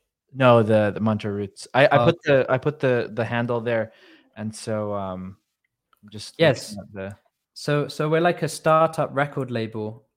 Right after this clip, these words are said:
Speaker 2: and, um, yeah, just really trying to share conscious music and, um, yeah, trying to articulate these, these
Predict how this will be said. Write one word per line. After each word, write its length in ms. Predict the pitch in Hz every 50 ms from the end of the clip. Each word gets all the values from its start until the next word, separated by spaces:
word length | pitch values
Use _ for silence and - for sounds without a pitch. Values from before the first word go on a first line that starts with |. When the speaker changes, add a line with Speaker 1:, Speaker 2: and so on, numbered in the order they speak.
| -
Speaker 2:
and, 400 | - 117 113 113 113 110 110 107
um, 480 | 110 107 107 107 107 104 104 104 107 - _ _ _ _ _ _ _ _ _ _ _ _ _ _ _ _ _ _ _ -
yeah, 220 | 135 131 117 107
just 280 | 107 - 120 113 - -
really 220 | 120 123 117 113
trying 380 | 107 - - 113 113 113 113 110
to 420 | - - - 113 110 110 107 110 110 _ _ _ _ _ _ _ _ _ _ _ _ _
share 720 | - - - - 117 110 110 110 107 107 107 107 110 113 _ _ _ _ -
conscious 480 | - 131 120 113 107 - 113 - -
music 640 | - 120 120 117 110 123 117 117 - - - - _ _ -
and, 580 | 110 107 107 107 104 104 104 104 104 104 - _ _ _ _ _ _ _ _ _ _ _ _ -
um, 560 | 135 107 101 98 101 104 107 107 101 101 107 - _ _ _ _ _ _ _ _ _ _ _ _ _ _ _ _ _ _ _ _ _ _ _ - _ _ _ _ -
yeah, 200 | 143 135 120 104
trying 360 | 101 - - - 120 117 113
to 120 | - - 117
articulate 720 | 107 104 - - - - - - 117 110 110 107 - 123
these, 420 | 117 107 104 101 107 - - - _ _ _
these 460 | - 110 104 101 - - - - -